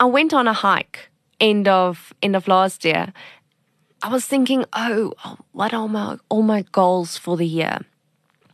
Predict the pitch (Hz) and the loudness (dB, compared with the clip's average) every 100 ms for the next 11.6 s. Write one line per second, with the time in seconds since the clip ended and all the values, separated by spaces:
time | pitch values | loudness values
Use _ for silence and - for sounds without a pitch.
0 | - - - - - 185 185 180 175 175 | -16 -16 -18 -20 -2 0 2 0 0 -2
1 | 170 - _ - 185 247 285 262 - 214 | -4 -16 _ 0 4 6 4 2 -2 0
2 | 233 240 233 226 220 185 180 165 - - | 2 4 4 2 2 0 -2 -6 -16 -8
3 | - 285 277 247 226 - 226 220 214 220 | 2 4 6 4 4 2 2 2 2 0
4 | 226 233 240 262 277 277 277 - 269 262 | 0 -2 -4 -2 -2 -2 -4 -2 -2 -2
5 | - - - - 226 302 370 466 247 - | -14 -20 -20 -2 2 2 2 -2 0 2
6 | 277 185 170 180 - 214 208 - _ _ | 4 4 2 -2 -2 -2 -2 -16 _ _
7 | _ _ _ _ _ _ - 233 - - | _ _ _ _ _ _ -4 0 0 0
8 | - 320 285 - - - - - _ _ | 2 2 0 -2 -8 -10 -12 -20 _ _
9 | _ - - 226 214 247 233 294 294 311 | _ -20 -8 -6 -4 -4 -4 -2 2 0
10 | 302 - 226 226 - - - - - 269 | -2 -6 -4 -2 -4 -8 -10 -10 0 0
11 | - - 208 175 165 165 | 0 -6 -4 -4 -6 -10